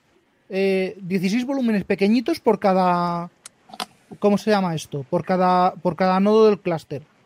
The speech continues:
Mm, no, no me parece, no me parece eficaz.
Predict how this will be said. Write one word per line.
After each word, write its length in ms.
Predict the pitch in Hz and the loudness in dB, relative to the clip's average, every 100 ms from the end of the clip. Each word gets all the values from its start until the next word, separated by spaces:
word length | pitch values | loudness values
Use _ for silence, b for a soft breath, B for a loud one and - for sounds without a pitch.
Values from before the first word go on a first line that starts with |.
| _ - | _ -10
Mm, 640 | 160 165 160 156 160 160 | -6 -4 -2 -2 -2 -2
no, 680 | 180 190 190 180 170 165 147 _ _ _ _ 170 | 0 0 0 -2 -2 -4 -6 _ _ _ _ -4
no 120 | 185 | 0
me 140 | 220 | 2
parece, 760 | 208 190 165 185 175 170 165 165 | 2 0 0 -2 0 0 -2 -4
no 120 | 165 | -4
me 120 | 185 190 | -2 0
parece 300 | 190 190 165 | 0 -2 -6
eficaz. 420 | 151 143 202 | -8 -2 -2